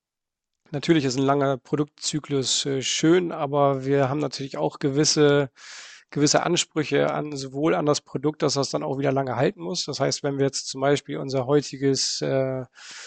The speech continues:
ja, oder, oder, ne, eine bestimmte, äh, Telefongeneration für viele Jahre unverändert lassen, dann ist es natürlich auch so, dass es immer schwieriger wird, da zum Beispiel,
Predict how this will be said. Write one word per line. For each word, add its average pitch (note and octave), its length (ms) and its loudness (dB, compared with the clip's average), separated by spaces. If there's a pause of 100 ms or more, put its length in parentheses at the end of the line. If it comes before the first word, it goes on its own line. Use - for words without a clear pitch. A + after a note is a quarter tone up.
(300)
ja, C#3 120 2
oder, C3+ 220 0
oder, C3 380 -4
ne, D#3+ 380 -2
eine C#3 220 -4
bestimmte, C3+ 600 0 (300)
äh, C3+ 300 0 (220)
Telefongeneration C#3+ 1200 4 (380)
für C3+ 600 2 (320)
viele D3+ 260 6
Jahre C#3+ 320 10
unverändert D#3+ 580 4
lassen, C#3+ 580 2 (180)
dann C#3+ 260 2
ist C#3 200 -2
es C#3 80 -4
natürlich C3+ 380 -2
auch - 140 -6
so, C#3+ 180 -2
dass C#3 200 0
es C3 140 -8
immer D3+ 240 2
schwieriger C#3+ 540 2
wird, C#3 180 2
da C3+ 100 0
zum - 160 -8
Beispiel, C3+ 480 2